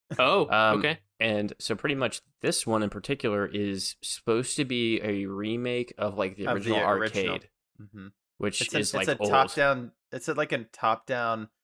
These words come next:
Speaker 3: uh, think of, like, a twin stick shooter, but you're controlling a, just a, like a, a mage or wizard, and then
Speaker 2: Yeah.
Speaker 3: you just, like,
Speaker 2: And
Speaker 3: you just,
Speaker 2: literally
Speaker 3: like, sh-,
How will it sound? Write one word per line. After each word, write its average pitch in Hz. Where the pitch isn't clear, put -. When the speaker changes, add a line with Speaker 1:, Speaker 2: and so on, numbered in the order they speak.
Speaker 3:
uh, 120
think 151
of, 170
like, 160
a 127
twin 131
stick -
shooter, 147
but 120
you're 117
controlling 117
a, 101
just -
a, 117
like 110
a, 101
a 113
mage 123
or 113
wizard, 117
and 107
then 110
Speaker 2:
Yeah. 104
Speaker 3:
you 101
just, 104
like, 107
Speaker 2:
And 113
Speaker 3:
you 117
just, -
Speaker 2:
literally 120
Speaker 3:
like, 110
sh-, -